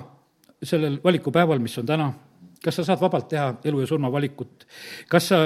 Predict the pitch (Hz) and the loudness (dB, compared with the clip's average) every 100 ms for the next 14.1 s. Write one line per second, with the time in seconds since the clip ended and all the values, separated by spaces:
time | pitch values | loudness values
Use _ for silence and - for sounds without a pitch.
0 | 151 160 160 165 147 147 143 147 - 156 | 2 2 0 2 2 2 2 0 0 -2
1 | 139 147 - 139 160 135 - 143 151 113 | -2 -4 -4 0 0 -2 -4 -2 -2 -4
2 | 127 - - - _ _ _ _ _ - | -8 -12 -18 -20 _ _ _ _ _ -8
3 | 175 165 - 160 139 - - - - 196 | -2 -2 0 -2 -2 -4 -18 -8 4 4
4 | 190 180 165 - 170 - 170 196 190 196 | 6 4 2 -2 -4 0 0 2 2 2
5 | 196 170 165 151 147 - 156 147 143 185 | 2 -2 -4 -6 -8 -6 -2 -2 0 0
6 | 165 143 - - - - 151 160 156 139 | 0 0 -2 -14 -12 -2 0 0 0 0
7 | 127 - 147 143 143 131 135 175 143 131 | -2 -4 -4 -2 -2 -2 0 0 0 -2
8 | 127 113 - - - - - - - 160 | -4 -6 -10 -20 -20 -18 -18 -16 0 0
9 | 160 151 139 135 - - - _ _ - | 2 0 0 -2 -14 -20 -20 _ _ 4
10 | 262 302 175 151 - _ 190 175 190 269 | 6 6 4 2 -10 _ 2 2 2 0
11 | 151 180 156 - - 107 180 - - - | 4 2 2 -4 -10 -12 -12 -14 -8 -2
12 | 190 - 180 151 117 170 139 104 95 90 | 0 0 -2 -2 -4 -4 -4 -6 -10 -12
13 | 90 - - - 202 226 208 196 175 170 | -14 -16 -20 -6 0 2 2 0 -2 -2
14 | 165 | -2